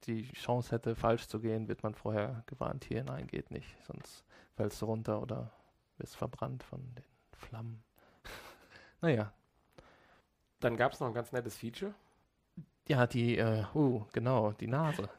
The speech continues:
Speaker 1: <laughs> von der wir vor einigen Folgen berichteten. Die Nase gegen Motion Sickness. Man kann sie sich hier einblenden lassen in den Optionen.
Speaker 2: Hast du mal festgestellt, sie ist schief.
Speaker 1: Puh.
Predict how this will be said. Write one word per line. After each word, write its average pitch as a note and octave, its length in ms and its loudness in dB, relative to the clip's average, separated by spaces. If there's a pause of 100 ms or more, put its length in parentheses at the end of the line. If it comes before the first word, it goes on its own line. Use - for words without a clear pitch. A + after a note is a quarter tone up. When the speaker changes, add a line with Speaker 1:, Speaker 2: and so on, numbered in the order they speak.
(360)
Speaker 1:
<laughs> - 460 -18
von A2+ 180 2
der B2 180 10
wir A2+ 220 8
vor - 220 2
einigen A#2 340 4
Folgen C3+ 320 8
berichteten. A#2 580 4 (560)
Die A2 100 2
Nase C#3+ 460 6
gegen C3+ 420 2
Motion C#3 340 2
Sickness. - 600 -6
Man B2 140 -2
kann C3+ 200 0
sie B2+ 120 0
sich C3 160 -6
hier - 220 0
einblenden B2 520 -2
lassen - 320 -6 (640)
in - 120 -8
den - 140 -4
Optionen. B2 460 -4 (160)
Speaker 2:
Hast A#2+ 120 -6
du B2+ 40 2
mal A#2+ 60 2
festgestellt, B2+ 480 -2
sie B2 80 -4
ist - 100 -8
schief. G2 360 -8 (1300)
Speaker 1:
Puh. - 680 -4